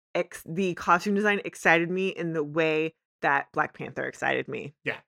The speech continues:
Speaker 1: Um, I remember seeing Black Panther and just being like, "This film is so gorgeous," and was, I, I,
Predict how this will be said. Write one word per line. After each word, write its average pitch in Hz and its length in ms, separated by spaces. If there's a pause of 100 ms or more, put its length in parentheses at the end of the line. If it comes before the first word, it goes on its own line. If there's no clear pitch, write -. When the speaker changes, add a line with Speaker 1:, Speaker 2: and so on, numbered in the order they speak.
(240)
Speaker 1:
Um, 156 360 (200)
I 156 80
remember 160 380
seeing 165 300
Black 147 200
Panther 156 320
and 151 100
just - 60
being 160 80
like, 147 100
"This 156 120
film 147 180
is 147 60
so 160 300
gorgeous," 156 720 (300)
and 147 460 (200)
was, 156 240 (360)
I, 143 120 (100)
I, 170 100